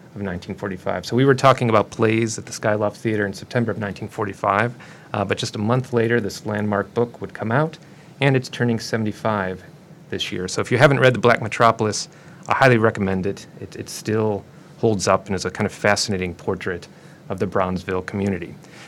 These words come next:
So that's our show for today. I'd like to thank our guest, Beverly Cook, our very special guest, the board president of the League of Women Voters of Chicago and Jameson, our producer, Annie Klein, and W L P N Radio.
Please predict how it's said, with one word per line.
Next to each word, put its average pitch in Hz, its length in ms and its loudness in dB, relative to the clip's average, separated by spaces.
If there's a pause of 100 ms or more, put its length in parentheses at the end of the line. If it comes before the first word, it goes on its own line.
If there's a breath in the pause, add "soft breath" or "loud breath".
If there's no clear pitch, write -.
So 120 160 6
that's 175 200 10
our 151 160 10
show 151 440 6
for - 180 -6
today. 160 460 8
I'd 110 160 6
like 117 140 6
to 117 80 -2
thank 135 420 2
our 110 160 8
guest, 135 500 2 (320 loud breath)
Beverly 98 320 0
Cook, 226 400 4 (360 loud breath)
our 131 120 4
very 151 160 8
special 151 300 4
guest, 120 460 4
the 110 60 0
board 123 300 2
president 113 580 2 (160)
of 107 380 0
the 104 260 -2 (360 loud breath)
League 117 280 4
of 107 120 0
Women 117 220 6
Voters 110 360 4
of 101 260 0
Chicago 113 840 2
and 98 420 -2
Jameson, 151 580 2 (580 loud breath)
our 113 140 8
producer, 127 540 4
Annie 120 220 4
Klein, 131 480 0
and 135 320 2
W 131 320 6
L 117 160 4
P 113 240 -4
N 107 160 2
Radio. 101 440 2